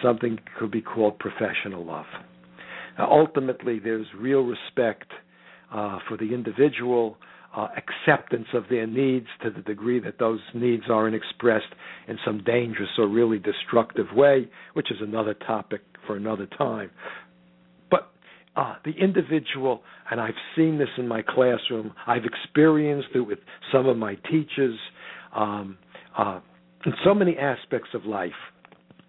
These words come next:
uh, particularly important, uh, I should do a show sometime on the importance of friendship, that when you, uh, uh, love a friend, when there's a real love and acceptance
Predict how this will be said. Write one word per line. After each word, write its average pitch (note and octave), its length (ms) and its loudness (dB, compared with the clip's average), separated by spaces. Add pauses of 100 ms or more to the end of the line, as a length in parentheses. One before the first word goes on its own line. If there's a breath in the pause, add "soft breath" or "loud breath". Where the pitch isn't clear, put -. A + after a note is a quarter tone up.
(120)
uh, - 60 -6
particularly A#2 580 -2 (280 loud breath)
important, A#2 580 0 (320 loud breath)
uh, A2+ 40 -4
I G#2 240 -2
should G#2 140 -6
do A2 160 -2
a G2 40 -10 (120)
show A2+ 240 0
sometime G#2+ 440 -6 (320 loud breath)
on A2+ 160 0
the A2+ 260 -2
importance G#2 520 0
of C3+ 60 -2 (140)
friendship, A#2+ 520 -2 (880 loud breath)
that A2+ 180 4
when A#2 200 2
you, A2+ 200 0 (120)
uh, - 40 6
uh, G#2 600 2 (600 loud breath)
love A#2+ 460 4 (100)
a - 60 -6 (140)
friend, G#2+ 400 -8 (120)
when G2+ 160 -14
there's G2+ 200 -8
a A2+ 40 -2
real B2 300 2
love A2 320 0 (180)
and G#2 80 -6
acceptance G#2 640 -4